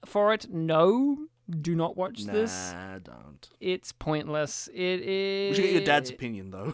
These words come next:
Speaker 2: <laughs>
Speaker 1: I, I have to get my dad's opinion on this. "Yo, Dad, what's Space Fury? Let me know." And he'll be like, "Oh, that's space in it."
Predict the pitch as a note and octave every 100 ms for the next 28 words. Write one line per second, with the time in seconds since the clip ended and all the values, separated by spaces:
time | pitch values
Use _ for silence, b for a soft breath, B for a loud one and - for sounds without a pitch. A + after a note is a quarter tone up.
0 | - F3 F#3 F#3+ F#3 F#3 F#3+ F3 E3+ D#3+
1 | D#3 D3+ D3 D3 C#3+ D3 D3 C#3 - A#3+
2 | G#3 A3+ F3+ F3+ G3+ F#3+ G3 E3+ D3+ D#3
3 | E3 F3 D#3+ D3+ D3 E3+ F3 E3+ A#3+ B3+
4 | B3 C#4+ - - A#3 C4 D4+ - F3+ F3
5 | A#3